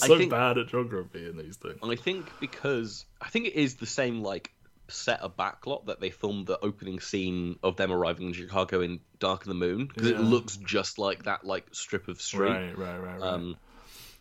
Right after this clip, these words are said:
Speaker 1: but what happens is these kids who are exploring, they find a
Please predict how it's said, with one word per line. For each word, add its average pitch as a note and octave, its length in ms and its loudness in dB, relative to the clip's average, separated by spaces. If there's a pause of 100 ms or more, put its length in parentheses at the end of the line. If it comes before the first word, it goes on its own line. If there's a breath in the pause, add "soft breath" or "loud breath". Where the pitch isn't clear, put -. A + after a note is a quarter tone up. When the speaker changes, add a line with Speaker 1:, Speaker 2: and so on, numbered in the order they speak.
(160)
Speaker 1:
but B2 200 2
what C3 180 4
happens A2 260 -4
is G2+ 160 2
these G#2+ 180 -4
kids B2+ 300 0
who A2 100 0
are G#2+ 40 0
exploring, F#2+ 600 0
they A#2+ 140 0
find F2 580 -2 (600 loud breath)
a F2+ 120 4